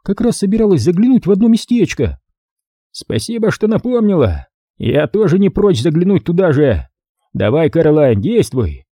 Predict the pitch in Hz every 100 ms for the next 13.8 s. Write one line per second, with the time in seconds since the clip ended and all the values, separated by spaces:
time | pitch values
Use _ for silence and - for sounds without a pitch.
0 | _ - 202 240 226 160 233 190 202 208
1 | 202 151 190 208 226 202 117 78 67 _
2 | _ _ _ _ _ _ _ _ _ _
3 | _ _ 110 101 98 107 101 95 80 147
4 | 110 104 98 101 156 180 110 73 65 _
5 | _ - 104 107 196 117 110 - 190 143
6 | 101 80 - _ _ _ - 101 98 139
7 | 160 113 85 - 165 127 180 131 123 120
8 | 135 165 65 - _ _ - 98 120 123
9 | 117 101 131 117 117 107 190 214 - 71
10 | - _ _ _ 107 - - 156 139 135
11 | 127 120 151 190 - 69 - _ _ _
12 | _ _ - 110 113 110 110 104 117 117
13 | 113 113 110 117 110 196 147 -